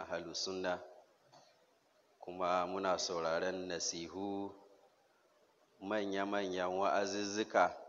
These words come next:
daga wajen malumanmu masu albarka. Muna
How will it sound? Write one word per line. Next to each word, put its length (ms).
daga 260
wajen 380
malumanmu 600
masu 360
albarka. 640
Muna 340